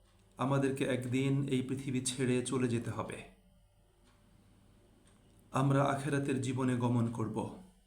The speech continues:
আখেরাতের জীবনটাই আমাদের আসল জীবন। আল্লাহ রাব্বুল আলামিন কোরআনুল কারিমে বলেছেন, "ওয়াল আখিরাতু খায়রু ওয়া আবকা।"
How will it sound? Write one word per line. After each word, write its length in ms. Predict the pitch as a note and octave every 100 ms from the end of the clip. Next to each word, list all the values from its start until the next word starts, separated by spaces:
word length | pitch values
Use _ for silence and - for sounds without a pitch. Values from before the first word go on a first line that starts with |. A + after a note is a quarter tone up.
| _ _ _ _ _ _ _ _ _ - - - -
আখেরাতের 600 | B2 C3+ D3+ D#3 D#3 D#3
জীবনটাই 640 | C3+ C#3+ D3 C#3+ D3 D3+
আমাদের 580 | C3+ C#3 C#3 C3+ A2+ - - - - - _ _ -
আসল 440 | B2+ - C#3 C3
জীবন। 500 | B2 A#2+ A2 A2+ F#2 - - - - - - - _ _ _ _ - - _
আল্লাহ 240 | B2 C#3+
রাব্বুল 300 | C#3+ C3 C#3
আলামিন 560 | C3+ C3 C3 C#3 C#3+ C#3
কোরআনুল 380 | C#3 B2+ B2+ B2+
কারিমে 400 | B2+ B2+ C3 C3
বলেছেন, 580 | B2+ B2+ B2+ D3+ B2+ C3 E3 - - - - - - - - -
"ওয়াল 260 | C3+ C3+
আখিরাতু 760 | C#3 C#3 C#3 C#3 C#3+ D3 C3+ C#3
খায়রু 560 | C3+ C#3 C3 B2+ C3 B2+
ওয়া 120 | B2+
আবকা।" 680 | C3 A#2 A#2 A2+ A2 A2